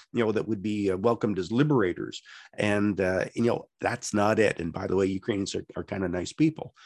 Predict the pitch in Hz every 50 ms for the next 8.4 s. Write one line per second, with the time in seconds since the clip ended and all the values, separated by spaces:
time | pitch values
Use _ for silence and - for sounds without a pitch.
0 | - - - - - - 78 80 82 80 80 87 82 98 90 95 90 - 180 202
1 | 190 151 110 98 - - - - - _ _ _ - 147 135 139 135 - - -
2 | 143 135 - - _ _ - - - - 151 123 156 147 143 135 120 131 135 -
3 | - 165 175 175 170 160 151 147 143 - - _ _ - 120 117 123 - - 127
4 | 117 113 110 101 104 120 113 - - - - - - _ _ _ - - - _
5 | - 69 71 - - 214 - 92 87 87 85 95 92 117 117 - - - - -
6 | - - 120 113 107 95 - - - - 95 90 87 - 107 98 101 87 98 -
7 | - - - 98 - - - - - - 156 156 156 156 - _ _ _ _ _
8 | _ _ - 127 120 - -